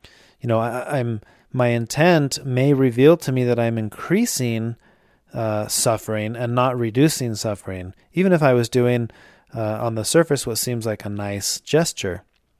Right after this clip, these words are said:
You know, maybe if I genuinely care about a person, um, then maybe my intent, you know, is different. So you want to understand your intent. You want to be, uh,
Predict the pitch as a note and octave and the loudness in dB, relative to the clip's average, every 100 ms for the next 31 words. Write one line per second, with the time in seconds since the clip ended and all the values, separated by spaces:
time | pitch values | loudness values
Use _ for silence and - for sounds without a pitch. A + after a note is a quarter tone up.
0 | _ _ _ _ _ - A2+ A2 A#2+ B2 | _ _ _ _ _ -8 -4 -2 0 0
1 | A#2 - - - - A2+ G#2+ A2 B2 A#2+ | -2 -4 -20 -16 -8 -4 -2 0 0 0
2 | G#2+ G2+ - C3+ G3 D3+ A2 G#2 - A2 | -4 -6 0 6 6 6 2 0 -4 -6
3 | G#2 G#2+ G#2+ A#2 _ _ _ _ - G#2+ | -4 -4 -6 -8 _ _ _ _ -10 -6
4 | G#2 G2+ G#2+ C3 B2 A#2+ B2 B2+ A#2+ A#2+ | -4 -6 -10 -4 -2 -2 -4 -2 -2 0
5 | B2 A#2+ G#2+ _ _ _ _ _ - B2 | 0 0 -2 _ _ _ _ _ -8 -4
6 | A2+ G#2+ G2+ - A2+ A2 - - - A2 | -2 -2 -4 -4 -4 -4 -10 -14 -8 -6
7 | G2+ G2 - E3 - - - A#2 A2 - | -6 -2 2 2 0 -4 0 2 2 -2
8 | - - _ _ _ B2+ B2+ G#3 - G#3 | -20 -20 _ _ _ 2 4 4 6 6
9 | E3+ D#3 - E3 F#3+ F#3 A#2+ G2 - G2 | 6 2 2 4 4 4 2 0 -6 -8
10 | G2+ A#2 B2 B2 B2 C3 - _ _ _ | -4 -4 -2 -2 -2 -4 -8 _ _ _
11 | - F2 | -18 -16